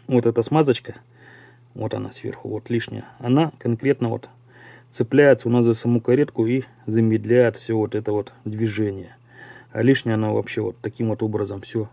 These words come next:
выдавливается, да. Вот. Как нам вот в данный момент сейчас, к примеру, можно быстро избавиться от этой темы? Лучше, конечно, смазывать, уважаемые, сразу же правильно, да. Но мы и в данном случае мы, конечно,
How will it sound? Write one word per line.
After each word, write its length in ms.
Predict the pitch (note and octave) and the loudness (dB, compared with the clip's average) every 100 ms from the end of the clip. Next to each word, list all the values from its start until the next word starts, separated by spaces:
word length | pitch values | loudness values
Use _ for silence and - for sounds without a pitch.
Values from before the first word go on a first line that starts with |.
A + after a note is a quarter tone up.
| - | -10
выдавливается, 800 | A2 A2 G#2+ G2+ F#2+ F#2 - G2 | -6 0 0 -2 -6 -10 -12 -6
да. 200 | A2 B2 _ - - - - - - - - - - - - - | -6 -6 _ -20 -20 -20 -20 -20 -20 -20 -20 -20 -20 -20 -20 -8
Вот. 340 | - C#3+ C#3+ B2 - - - - - - - | 2 6 6 6 -4 -10 -12 -18 -20 -20 2
Как 240 | F#3 G3 | 4 6
нам 240 | F3 E3+ | 4 4
вот 220 | D#3 B2+ - - - | 4 0 -10 -12 2
в 40 | |
данный 280 | C#3 D#3 C#3 | 4 6 6
момент 380 | B2+ C3 D3 - | 8 6 4 2
сейчас, 320 | A#2+ C#3 B2+ | 2 2 0
к 60 | |
примеру, 480 | - A#2+ B2+ B2+ A#2 - _ _ | -2 4 6 8 6 0 _ _
можно 340 | B2 C3 B2 | 4 4 4
быстро 380 | A2+ B2+ - A#2+ | 0 -2 0 0
избавиться 540 | A2+ A2+ B2 A2+ - G#2 | 0 2 0 0 -6 -8
от 100 | A#2 | -8
этой 200 | G#2+ G#2+ | -8 -10
темы? 320 | - G2 G2 - - - | -10 -12 -14 -20 -20 -10
Лучше, 240 | F3+ A3+ E3+ | -4 4 6
конечно, 360 | F#3 F#3 F3+ | 6 4 4
смазывать, 500 | E3 G3 G3 E3 A#2 | 2 4 6 6 4
уважаемые, 560 | A#2+ A#2+ A#2+ A2+ A2 G#2+ | 2 2 2 0 -4 -6
сразу 320 | - B2+ A2 | 2 4 2
же 100 | G#2 | -4
правильно, 500 | G#2 B2 G#2+ G2+ G2+ | -2 -2 0 -4 -10
да. 200 | G2 B2+ C3+ - - - - - | -4 -4 -4 -20 -20 -20 -20 -12
Но 140 | B3 C4 | -2 0
мы 300 | F#3+ F#3 - - - | 4 2 0 -16 -10
и 280 | D3 C3+ B2 | -2 -2 -2
в 60 | C3+ | 0
данном 300 | D3+ C3 B2 | 2 2 0
случае 360 | C#3 D#3+ - | -2 -6 -4
мы, 100 | A#2+ | -4
конечно, 440 | B2 A#2 A#2+ - | -2 0 -2 -4